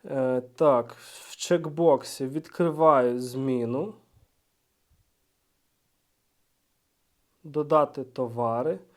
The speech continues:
Щось собі додамо. Так, гудзиками я не торгую. Якусь консультацію. Альбом, альбом, альбом.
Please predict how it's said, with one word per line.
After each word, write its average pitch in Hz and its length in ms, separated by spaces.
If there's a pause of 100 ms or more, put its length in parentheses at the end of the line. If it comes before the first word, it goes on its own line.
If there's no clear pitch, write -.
(420)
Щось - 440
собі 127 380
додамо. 127 800 (320)
Так, 120 160 (160)
гудзиками 123 580
я 113 60
не 113 100
торгую. 185 680 (420)
Якусь 147 320
консультацію. 120 1300 (840)
Альбом, 123 600
альбом, 117 500
альбом. 175 540